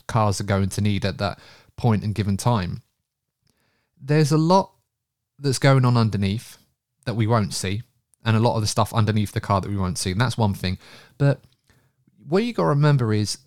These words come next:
these two teams in particular, and I wanna single these two out because I think it's quite relevant for the point that I'm trying to make here.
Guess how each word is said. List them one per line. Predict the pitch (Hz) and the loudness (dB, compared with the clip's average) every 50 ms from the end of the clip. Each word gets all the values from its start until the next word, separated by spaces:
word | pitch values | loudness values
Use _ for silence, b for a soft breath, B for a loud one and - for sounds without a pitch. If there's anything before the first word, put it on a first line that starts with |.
| _ - 82 87 117 | _ -20 -20 _ -4
these | 131 139 160 180 175 - | 0 2 2 2 2 0
two | - - 175 160 | -2 -2 0 0
teams | 143 - 143 135 127 117 | 0 2 2 2 2 0
in | 131 123 | 0 -2
particular, | 113 - - 123 113 - - 107 95 | -2 -2 -2 -4 -4 -2 -2 -2 -2
and | 98 113 | 0 2
I | 127 | 2
wanna | 139 147 143 | 2 2 2
single | - - 151 139 123 120 | 2 2 2 2 2 2
these | 117 120 110 - | 0 0 -2 -2
two | - - 117 107 104 | -2 -2 0 2 2
out | 101 98 - | 2 0 0
because | - 104 - 101 107 | -4 -4 -4 -4 -2
I | |
think | - - 123 107 | -2 -2 -2 -4
it's | 110 - | -6 -6
quite | - - 107 78 | -4 -4 -4 -2
relevant | 101 107 110 107 98 98 101 85 - | -2 0 0 0 0 0 -4 -4 -4
for | 101 | -6
the | 101 95 | -6 -6
point | - - 107 98 98 | -4 -2 -2 0 0
that | 98 - | -2 -4
I'm | - 101 - | -4 -6 -4
trying | - 110 104 98 | -2 0 0 0
to | 101 | 0
make | 104 104 101 98 - - | 0 0 0 -2 -4 -6
here. | - 95 95 92 | -6 -4 -4 -4